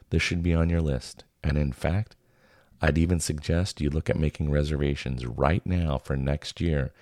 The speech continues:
if Yellowstone National Park is on your destination list. Being R Vers, it is important to plan,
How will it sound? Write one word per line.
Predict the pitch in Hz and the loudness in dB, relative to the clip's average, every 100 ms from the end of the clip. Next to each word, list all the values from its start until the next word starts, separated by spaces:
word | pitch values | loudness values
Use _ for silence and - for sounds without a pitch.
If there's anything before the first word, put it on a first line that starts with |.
| - - | -20 -8
if | - 67 | -4 2
Yellowstone | 71 69 76 - 73 | 4 4 2 0 0
National | 69 69 69 76 | 2 0 0 -4
Park | - 65 65 - | -2 0 0 -2
is | 64 | -4
on | 65 65 | -2 -2
your | 64 | 0
destination | 64 62 - 64 62 - 62 | -2 -2 -2 -2 -4 -6 -8
list. | - - - - _ _ _ _ _ _ _ _ _ - 82 | -8 -10 -12 -20 _ _ _ _ _ _ _ _ _ -12 0
Being | 95 120 120 | 2 2 2
R | 85 85 | 2 2
Vers, | 80 71 69 67 | 2 0 2 0
it | 76 71 | 0 0
is | 71 | 0
important | 71 64 69 - 76 67 62 | -2 2 2 2 0 -4 -4
to | 71 67 67 67 _ _ _ | -2 -2 -2 -6 _ _ _
plan, | - 71 65 64 65 | -4 -2 0 0 -2